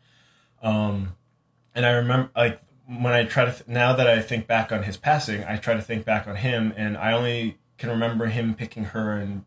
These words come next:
up and setting her down, you know? Like, I don't really remember anything about him. And, uh, so when, when I, my mom told me that he had passed, 'cause it's my paternal grandfather, um,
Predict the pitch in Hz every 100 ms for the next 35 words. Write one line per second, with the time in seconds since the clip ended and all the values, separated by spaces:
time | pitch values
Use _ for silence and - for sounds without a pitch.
0 | _ - 120 - 110 104 101 - 101 95
1 | 92 92 90 69 _ 98 104 104 101 101
2 | 113 113 113 110 107 107 98 95 95 92
3 | 92 78 _ 95 - _ _ _ _ _
4 | _ 107 101 101 98 95 92 117 107 107
5 | 104 104 107 107 104 101 - 110 110 110
6 | 107 123 110 110 107 104 98 - 107 98
7 | 156 139 117 - 101 90 101 95 _ -
8 | 151 117 101 95 92 92 87 87 87 _
9 | _ _ - 104 98 95